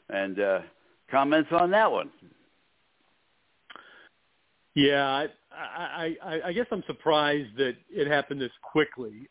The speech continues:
Speaker 2: um, but I'm not <laughs> really that surprised that it happened. Um, look, when you exchange Derek Carr for, you know, a quarterback that, yeah, he's been tested and he's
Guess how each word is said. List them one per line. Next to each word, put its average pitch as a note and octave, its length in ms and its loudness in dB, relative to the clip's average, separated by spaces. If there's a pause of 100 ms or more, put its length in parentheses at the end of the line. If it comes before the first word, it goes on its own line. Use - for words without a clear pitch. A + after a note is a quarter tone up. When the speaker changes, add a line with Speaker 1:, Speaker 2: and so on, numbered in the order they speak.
Speaker 2:
um, C3+ 380 -4
but D3 100 2
I'm C#3 120 2
not D#3+ 220 4
<laughs> - 40 -4
really D3 180 2
that C3 240 -2
surprised B2 480 -2
that A#2 100 -8
it G#2+ 140 -10
happened. A#2+ 480 -4 (680)
Um, C3 420 2
look, D#3+ 260 0
when D#3 120 -6
you F#3+ 220 -4 (500)
exchange C#3+ 640 0
Derek C3+ 380 2
Carr B2+ 540 2
for, A#2+ 380 -8 (100)
you D3+ 80 -8
know, B2 240 -4
a - 100 -12
quarterback C#3 600 2
that, A#2+ 140 -4 (720)
yeah, G3 180 -2
he's F3 160 2
been D#3 200 2
tested C#3+ 480 0
and C3 100 -6
he's C3 140 -2